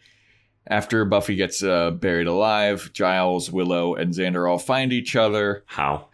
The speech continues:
Speaker 1: And, uh, who kno-, makes no sense.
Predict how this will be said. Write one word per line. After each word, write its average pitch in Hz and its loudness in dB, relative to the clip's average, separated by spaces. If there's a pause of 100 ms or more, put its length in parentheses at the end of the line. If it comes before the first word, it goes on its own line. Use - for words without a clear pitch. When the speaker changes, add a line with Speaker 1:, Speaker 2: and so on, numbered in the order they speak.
Speaker 1:
And, 92 -2 (280)
uh, 90 -6
who 98 -4
kno-, 76 -6 (580)
makes 82 -8
no 90 -4
sense. - -8